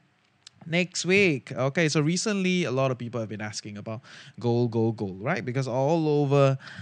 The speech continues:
online people are talking about gold. And am I in, an investor in gold? I do invest a little bit of my money in gold, something like a ten percent to twenty percent. All right, so I, I'm gonna share with you why I do it and some of the realities, you know, when you're looking at gold, right? Some, some hard truths, right? Some things that I don't even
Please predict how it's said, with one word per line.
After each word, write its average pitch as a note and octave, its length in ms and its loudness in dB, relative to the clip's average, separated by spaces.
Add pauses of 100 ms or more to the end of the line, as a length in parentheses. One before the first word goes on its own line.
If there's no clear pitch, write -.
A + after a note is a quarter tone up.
(120)
online C3+ 440 2
people B2 240 -4
are A2 40 -2
talking A2 300 -6
about G#2+ 280 -10
gold. D#3+ 320 -2
And B2 240 -4
am C3+ 160 -4
I F#3 180 -2
in, B2 580 -6
an A2+ 200 -6
investor C#3+ 320 -6
in F#3+ 100 -4
gold? G3 220 -2
I C#3 180 -2
do F3+ 160 -4
invest C#3+ 400 -6
a C3+ 100 -2
little D#3 460 -2
bit D3 220 -4
of A#2 160 -10
my A#2+ 100 -4
money A#2 240 -2
in A2 60 -8
gold, G#2+ 160 -6
something D#3 320 -4
like B2 160 -2
a A#2+ 40 -6
ten B2 240 -8
percent A2 440 -10
to - 60 -16
twenty A2 220 -8
percent. G#2 380 -10 (480)
All A#2 80 -6
right, A#2 180 -4
so B2 540 2 (380)
I, E3 220 -2
I'm F3 80 0
gonna C#4 160 -2
share C4+ 160 -2
with A#3 80 0
you A#3 220 2
why E3 420 0
I C3 140 2
do C3 240 0
it G#3+ 120 2
and C3 220 -2
some E3 140 -2
of D3 60 2
the B2 80 2
realities, A#2 760 -2
you A#2 80 -10
know, A2 120 -10
when G#2+ 200 -8
you're A2 140 -6
looking A#2 340 -8
at G#2+ 320 -14
gold, F#2+ 340 -8
right? - 240 -14
Some, C#3+ 240 -10
some F3+ 180 -6
hard D3 280 -4
truths, A#2+ 320 -8
right? A2 160 -8
Some G3 160 -6
things G#3+ 220 -6
that E3 100 2
I C3 80 2
don't D#3+ 140 0
even E3+ 240 -2